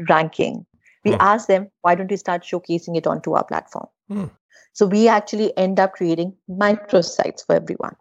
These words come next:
Speaker 2: Nice.
Speaker 1: So when microsites are created, that's one part. Second facet is we would also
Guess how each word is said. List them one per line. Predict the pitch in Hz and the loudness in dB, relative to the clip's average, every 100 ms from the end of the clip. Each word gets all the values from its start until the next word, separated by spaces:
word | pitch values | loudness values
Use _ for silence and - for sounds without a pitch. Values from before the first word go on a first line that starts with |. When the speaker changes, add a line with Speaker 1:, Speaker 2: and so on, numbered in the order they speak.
| _ _ - | _ _ -6
Speaker 2:
Nice. | 107 131 - - _ _ _ _ _ | -2 -2 -4 -16 _ _ _ _ _
Speaker 1:
So | - | 2
when | 196 196 196 | 6 4 4
microsites | 185 185 - 277 240 226 190 | 2 2 0 -2 0 0 -4
are | |
created, | - 175 156 - - | -6 -4 -4 -2 0
that's | 151 - | 0 0
one | - - - | -4 -4 -8
part. | - - _ _ | -12 -12 _ _
Second | _ - 208 202 277 311 _ - | _ 2 2 2 -4 -6 _ -4
facet | 208 208 - 196 | -2 0 -2 -2
is | 185 180 185 - | 0 0 0 -10
we | 185 | -4
would | 185 196 | 2 6
also | 190 190 | 4 4